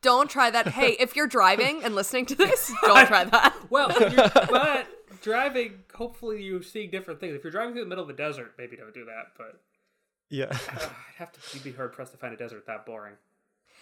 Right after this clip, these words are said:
Speaker 1: Can I ask a quick question, though? Do those adaptation, like, that adaptation of getting used to background noise and those things in your environment, is that because of a neural network?
Speaker 3: It's because that is actually a bit of an open question. So we know some things. So we know that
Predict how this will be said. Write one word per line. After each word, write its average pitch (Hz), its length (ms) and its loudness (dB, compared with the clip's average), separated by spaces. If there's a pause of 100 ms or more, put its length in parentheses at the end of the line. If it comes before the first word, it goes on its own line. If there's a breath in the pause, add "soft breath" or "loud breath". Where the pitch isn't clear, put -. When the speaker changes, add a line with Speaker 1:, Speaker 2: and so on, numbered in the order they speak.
(140 soft breath)
Speaker 1:
Can 277 140 -12
I 254 120 -6
ask 269 180 -10
a 302 80 -6
quick 262 180 -8
question, 202 400 -8
though? 226 200 -10 (720)
Do 285 280 -8
those 262 240 -2
adaptation, 202 800 -8
like, 170 180 -14
that 190 180 -6
adaptation 185 520 -10
of 175 120 -16
getting 175 320 -10
used 170 220 -14
to - 80 -20
background 277 540 -6
noise 220 480 -4
and 185 100 -12
those 185 140 -14
things 180 240 -16
in 180 80 -14
your 175 100 -10
environment, 165 500 -12 (320 soft breath)
is 240 280 -4
that 190 380 -2 (200)
because 190 400 -8
of 175 80 -12
a 180 60 -8
neural 160 260 -8
network? 175 500 -12 (1500 soft breath)
Speaker 3:
It's 160 240 -8
because 160 580 -8
that 165 280 2
is 214 140 -2
actually 190 300 -4
a 156 60 -6
bit 143 200 -4
of 160 140 -4
an 160 80 -6
open 160 240 -6
question. 160 500 -6
So 151 160 -6
we 135 160 -6
know 147 580 -6
some 147 360 -2
things. 107 400 -12
So 135 100 -10
we 135 120 -8
know 160 200 -4
that 139 300 -4